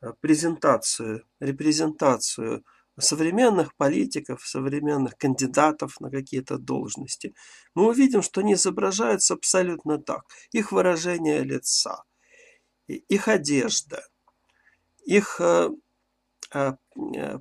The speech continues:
поза, определенный поворот. Вот абс-, если мы присмотримся, абсолютно, эм, соответствует тому бесконечному множеству депутатов и прочих, э,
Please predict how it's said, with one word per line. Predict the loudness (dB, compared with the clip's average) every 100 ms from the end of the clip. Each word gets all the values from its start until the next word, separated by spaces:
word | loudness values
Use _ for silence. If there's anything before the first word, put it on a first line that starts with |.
| -12
поза, | -6 0 2 0 -4 -8 _ _ _ _ _
определенный | -8 0 0 4 4 4 2
поворот. | 0 0 2 0 -2 -6 -12 _ _ _ _ _ _ _ _ _ -10
Вот | -10
абс-, | -10 -2
если | 2 2 2
мы | 0
присмотримся, | 0 -2 2 0 0 2 2 2 -2 -6 -20 _
абсолютно, | -6 0 2 4 2 2 2 2 2 _ _ _
эм, | -6 -4 -4 -6 -8 -10 -10 -10 -12 -18 _ -18 -4
соответствует | 2 2 2 2 2 0 -6 -4
тому | -2 -2
бесконечному | -2 -2 2 2 2 -2 -4 -2
множеству | -2 -2 -4 -10 -12 -8 -6 -6
депутатов | -6 -6 0 2 2 -2 -10
и | -12
прочих, | -8 -8 -8 -14 _
э, | -8 -6 -8 -10